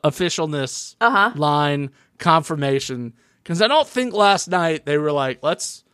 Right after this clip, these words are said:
Speaker 1: let's put a ball gag in the shark's mouth." But our friends over at production were like, "We got ya. We'll do it."
Speaker 2: I,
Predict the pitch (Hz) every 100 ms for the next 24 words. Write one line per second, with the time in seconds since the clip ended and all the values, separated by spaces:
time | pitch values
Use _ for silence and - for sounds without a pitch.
0 | _ _ - - - 330 320 147 185 180
1 | 196 175 160 139 131 127 104 - 156 143
2 | - 110 65 - _ _ _ _ _ _
3 | 151 151 156 - 170 180 185 190 202 -
4 | 220 233 - 180 160 156 156 139 127 _
5 | _ 147 196 240 202 180 151 107 98 -
6 | - 160 202 202 160 165 127 92 - _
7 | _ - 247